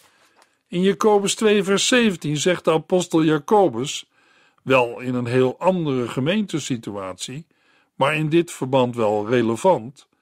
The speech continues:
"Het is wel duidelijk dat geloof alleen niets te betekenen heeft. U moet het ook laten blijken uit wat u doet."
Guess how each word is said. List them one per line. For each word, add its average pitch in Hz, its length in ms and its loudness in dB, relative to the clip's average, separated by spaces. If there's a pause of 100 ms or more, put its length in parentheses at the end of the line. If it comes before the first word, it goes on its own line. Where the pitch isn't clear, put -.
(460)
"Het 175 220 -10
is 196 140 0
wel 185 220 0
duidelijk 156 500 0
dat 165 220 0
geloof 202 520 2
alleen 185 580 2
niets 214 360 2
te - 120 -8
betekenen 175 580 0
heeft. 92 380 -14 (640)
U 196 160 2
moet 208 240 2
het 175 260 0
ook 190 280 2
laten 147 460 0
blijken 175 720 0
uit 160 200 0
wat 165 220 0
u 214 80 0
doet." 262 440 2